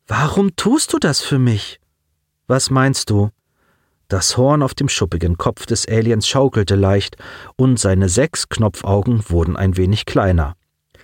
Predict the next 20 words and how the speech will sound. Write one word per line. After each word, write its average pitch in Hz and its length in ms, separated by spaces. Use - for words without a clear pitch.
"Na, 160 640
mir 151 380
helfen. 151 640
Warum?" 156 720
"Ist - 220
das 131 120
falsch?" 127 520
Colin 147 400
schüttelte 110 440
seinen 85 400
Kopf, - 420
unbedacht, 156 720
dass 92 200
der 92 120
Fremde 117 440
diese 92 280
Geste 104 480
wahrscheinlich 98 540
nicht 117 200
verstand. 92 500